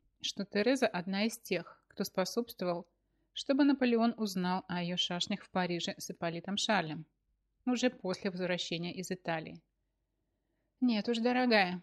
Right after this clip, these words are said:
ничего я тебе не расскажу". Жозефина округлила глаза.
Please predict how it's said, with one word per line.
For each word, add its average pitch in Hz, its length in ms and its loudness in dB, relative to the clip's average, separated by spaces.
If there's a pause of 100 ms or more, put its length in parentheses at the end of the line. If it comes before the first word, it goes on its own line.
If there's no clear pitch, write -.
ничего 220 480 2
я 202 80 2
тебе 202 280 0
не 185 120 -2
расскажу". 190 640 0 (720)
Жозефина 196 520 -4
округлила 180 540 -4
глаза. 185 400 -4